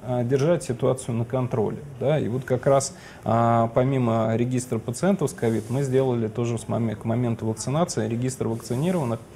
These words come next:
кото-, от которого мы уже, собственно,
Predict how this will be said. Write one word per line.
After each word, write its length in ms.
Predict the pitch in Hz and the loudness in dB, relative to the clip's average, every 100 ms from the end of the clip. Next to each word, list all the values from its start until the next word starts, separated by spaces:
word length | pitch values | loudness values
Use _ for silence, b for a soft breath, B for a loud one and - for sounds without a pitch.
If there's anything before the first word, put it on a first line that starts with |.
| B B B - | B B B 0
кото-, 340 | 107 113 113 | 0 4 4
от 100 | 110 | 4
которого 440 | - 123 170 147 | 2 2 4 4
мы 260 | 120 120 135 | 4 2 2
уже, 440 | 120 131 131 - - - 127 | 2 4 6 4 -2 -10 -6
собственно, 420 | 135 120 131 | -4 -2 -2